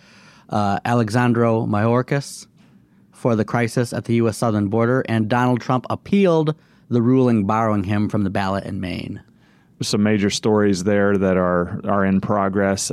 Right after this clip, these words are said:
Speaker 2: We did a video not too long ago on the national debt, and you were alerting people to the fact that it's adding one trillion every ninety-five days, was it?
Speaker 1: Yeah, that was actually correct at the time I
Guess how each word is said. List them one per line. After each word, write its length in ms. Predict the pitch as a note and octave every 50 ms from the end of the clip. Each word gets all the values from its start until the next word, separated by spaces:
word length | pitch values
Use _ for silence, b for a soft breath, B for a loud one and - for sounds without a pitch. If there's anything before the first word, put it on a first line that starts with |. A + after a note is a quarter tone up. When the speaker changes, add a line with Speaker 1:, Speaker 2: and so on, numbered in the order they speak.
| - -
Speaker 2:
We 200 | G#2 G#2 G#2+ G#2+
did 160 | G2 G#2+ G2
a 40 | F#2+
video 400 | F2+ G#2+ G2+ G#2 G2+ G2 F#2+ F#2+
not 200 | F#2+ G2+ A2+ A2
too 200 | - - B2 A2+
long 220 | A#2 C3+ B2 B2+
ago 260 | A#2+ G#2+ A2 G#2+ G2+ G2+
on 60 | G2+
the 100 | F#2 F2
national 400 | F2+ F#2 G2 G2+ - - F#2+ F#2
debt, 320 | F2 F#2+ A2 A2+ G#2+ -
and 160 | - F#2+ F#2
you 80 | F#2 F2+
were 80 | F2+ E2+
alerting 400 | E2+ F#2 F#2+ G2 G2 F#2 F#2 -
people 340 | - G2 F#2+ - F#2 F2+ F2
to 380 | - - - F#2+ F#2 F#2 F#2
the 80 | - G2
fact 360 | - - G2+ F2 F2+ - -
that 200 | - F2+ D#2+ D#2
it's 340 | G2+ G#2+ F#2+ - - - - - -
adding 440 | A2 A2 A2+ A2+ A2 G#2 G2+ F#2+
one 280 | F#2+ G#2+ A2 A#2+ A#2 A#2
trillion 720 | A#2 - - - A#2 A2+ A2+ A2+ A2 G#2+ G#2 G#2 G2+ G2 G2 b b b b b b b _ -
every 240 | A2+ G2+ G#2+ G#2+
ninety-five 680 | G2+ G2+ F#2+ G2+ G#2+ G#2+ A2 G#2+ - A2 G#2 F#2+ F2 D#2+
days, 320 | F#2 F#2 G2 G#2+ A2 A2+
was 180 | A#2 A#2 A#2 B2
it? 200 | C3+ C#3 - - - B B B B B D#3 E3 B
Speaker 1:
Yeah, 160 | D3 D#3 C#3+
that 200 | B2 D3 F3 -
was 160 | G#3+ G3+ D#3 D#3+
actually 480 | E3+ F3+ F3+ - - - F#3+ F3+ D#3
correct 540 | - - - D#3 D#3 D#3+ F3+ F#3+ - - -
at 120 | C#3 -
the 80 | - A#2+
time 420 | - - E3+ E3 D#3+ D#3 D3+ C#3+
I 580 | C3+ B2+ B2 A#2+ A#2+ A#2 A#2 A2+ A2+ A2+ A2